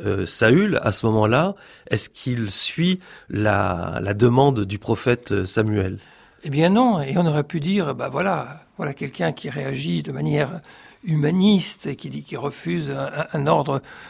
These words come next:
Speaker 2: euh, aussi radical. Mais en fait, le texte ne dit pas tant que, euh, il épargne, euh, femmes et enfants. En fait, il é-, il épargne surtout le bétail, les, les, les biens, et il n'exécute pas,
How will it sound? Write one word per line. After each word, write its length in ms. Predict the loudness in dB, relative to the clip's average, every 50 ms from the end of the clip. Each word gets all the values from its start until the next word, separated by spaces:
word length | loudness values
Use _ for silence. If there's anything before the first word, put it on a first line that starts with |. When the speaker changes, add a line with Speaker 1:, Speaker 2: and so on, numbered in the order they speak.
| -14 -8 -4
Speaker 2:
euh, 500 | -4 -2 -2 -4 -6 -6 -8 -10 -12 -16 _ -16
aussi 340 | -14 -12 -8 -6 -4 -4 -4
radical. 560 | -4 -4 -6 -4 0 4 4 4 4 4 -2 -6 -12 -20 -20 -20 -20 -18 -6 0
Mais 100 | 4 4
en 100 | 4 4
fait, 340 | 4 2 0 0 -4 -18 _ _ _ _ _ _ _ _ _ _ -16 -10
le 140 | -8 -6 -2
texte 340 | 0 0 0 -2 -4 -8 -6
ne 140 | -6 -4 -4
dit 140 | -6 -6
pas 160 | -2 -2 -2 0
tant 240 | 2 2 2 2
que, 400 | 2 0 -2 -2 -2 -2 -4 -6 -10 -12 _ _ _ _ _ _ _ -12
euh, 320 | -8 -6 -6 -6 -6 -8 -12 -14 -14 -16 -18 -18 -18 -20 -18 _ -8
il 140 | -6 -6 -6
épargne, 520 | -6 -4 -2 0 0 0 0 0 -2 -4
euh, 380 | -6 -6 -8 -8 -8 -10 -12 -12 -14 -16 -16 -16 -14 -14 -14 -16 -16 -16
femmes 340 | -14 -8 -4 -4 -2 -2 -2
et 80 | -2 -2
enfants. 480 | -4 -6 -4 -2 0 2 2 0 0
En 60 | -2 -4
fait, 200 | -6 -6 -4 -4
il 100 | -4 -4
é-, 80 | -4 -6 -6
il 140 | -6 -4 -4
épargne 380 | -4 -4 -4 -6 -6 -6 -8
surtout 320 | -10 -10 -10 -10 -8 -6 -6
le 80 | -6
bétail, 600 | -6 -6 -6 -2 0 2 2 4 2 2 -2 -4 -6 -10 -20 -20 -20 -18 -10
les, 200 | -6 -4 -4 -4
les, 200 | -2 -4 -4 -4 0
les 140 | 0 0 0
biens, 400 | 2 2 2 4 4 4 2 0 -4 -14 -20 -20 -20 -18 _ 0
et 340 | 4 4 4 4 4 -2 -8 -18 -14 _ 2
il 120 | 4 6
n'exécute 480 | 6 6 4 2 0 -2 -2 -6 -10 _
pas, 400 | 4 6 6 6 6 4 -2